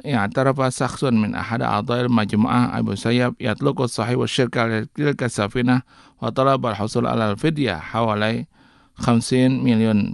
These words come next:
peso au khamsa ashar miliar rupiah. Wa fi hadhihi munasabah tas'al hukum Indonesia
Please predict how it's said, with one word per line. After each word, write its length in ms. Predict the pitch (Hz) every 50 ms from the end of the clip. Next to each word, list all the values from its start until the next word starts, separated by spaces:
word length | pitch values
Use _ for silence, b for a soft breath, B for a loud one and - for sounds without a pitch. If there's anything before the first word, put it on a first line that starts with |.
| -
peso 400 | - 151 156 151 143 120 98 87 - - - -
au 320 | 113 107 101 95 98 - - -
khamsa 400 | - - 104 127 - 104 87 101
ashar 240 | - - 113 104
miliar 400 | 101 - 104 104 98 101 101 98
rupiah. 720 | - 104 107 95 - - 104 98 104 120 120 92 - - - _ _ _ _ _ _ _ _ b b b b b b b b b b b b b b b b b b -
Wa 160 | 135 135 135
fi 160 | 127 139 139
hadhihi 160 | 147 170 180 185
munasabah 480 | 185 170 - 185 170 180 180 180 175
tas'al 400 | - - 170 165 - 156 156 156
hukum 320 | 147 - 143 - 135 131 127
Indonesia 320 | 120 117 - - 143 147